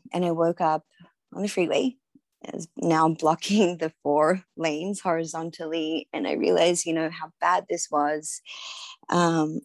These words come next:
actually, I thought I was gonna die. My car was on fire.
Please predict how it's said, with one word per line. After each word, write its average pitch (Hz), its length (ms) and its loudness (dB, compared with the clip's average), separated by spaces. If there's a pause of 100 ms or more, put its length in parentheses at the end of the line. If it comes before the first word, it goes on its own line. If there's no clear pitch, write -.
actually, 175 320 4
I 170 40 4
thought 170 220 4
I 151 60 4
was 156 160 -4
gonna 147 200 -4
die. 147 460 -6
My 147 200 -4
car 143 200 4
was 147 180 2
on 147 160 2
fire. 170 680 2